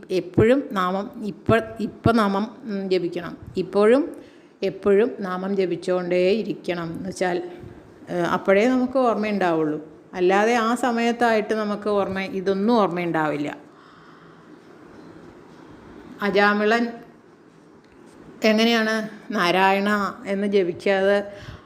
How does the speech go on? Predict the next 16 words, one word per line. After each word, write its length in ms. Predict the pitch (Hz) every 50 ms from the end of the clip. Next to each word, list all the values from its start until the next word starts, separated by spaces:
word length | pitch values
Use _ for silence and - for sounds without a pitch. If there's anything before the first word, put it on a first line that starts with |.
| - - - - 196
സ്വന്തം 460 | - 208 202 196 190 196 208 214 220
മകൻ്റെ 840 | 208 196 190 185 180 196 196 196 196 196 202 214 208 190 - - - - -
ഉണ്ണിയുടെ 400 | 202 196 190 196 196 196 190 208
പേരാണ്, 540 | 208 220 208 190 185 180 190 190 190 175 147 - - - - - - - -
സ്വന്തം 520 | - 175 185 190 196 196 196 220 233 247 240
ഉണ്ണിയുടെ 400 | 220 208 202 208 214 214 214 233
പേരായിരുന്നു, 840 | 233 226 208 202 208 220 214 208 202 196 196 202 202 208 220 208 - - -
ആ, 340 | 196 196 190 190 190 185 185
നാരായണ 800 | 190 190 185 185 185 185 180 180 185 185 190 190 185 175 156 - - -
എന്നുള്ളത്. 540 | 180 180 185 196 180 175 175 165 165 165 160 - - - - - - - - 196
ആ 80 | 208
നാരായണനെ 720 | 220 226 214 202 202 202 202 202 202 208 214 220 220 226 220
വിളിച്ച് 380 | 208 208 202 202 180 190 - 208
വിളിച്ച് 320 | 202 196 196 190 196 202
വിളിച്ച് 280 | 202 202 196 185 196 196
നാരായണ 480 | 196 190 185 180 185 190 190 196 208